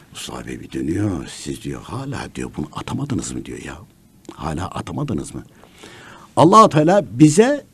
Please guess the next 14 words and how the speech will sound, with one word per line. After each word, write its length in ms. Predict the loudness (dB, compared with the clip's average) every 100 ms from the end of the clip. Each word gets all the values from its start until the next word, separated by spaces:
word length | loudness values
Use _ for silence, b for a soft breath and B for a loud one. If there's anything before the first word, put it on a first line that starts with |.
| -14 0
biz 460 | 4 6 4 2 -4
çok 240 | 0 0 2
cahildik. 720 | 4 6 4 2 -2 -4 -16 _ _ -20 -4
Kız 160 | -2
çocuklarımızı 640 | 2 2 2 2 2 0
diri 180 | 2 4
diri 160 | 4 4
toprağa 360 | 0 2 2
gömüyorduk. 440 | 4 4 4 4 0
Kendi 280 | 0 2 2
elimizde 340 | 4 4 4
yaptığımız 360 | 0 2 0 0
putlara 400 | 0 2 6 4
tapıyorduk. 480 | 4 2 2 2 0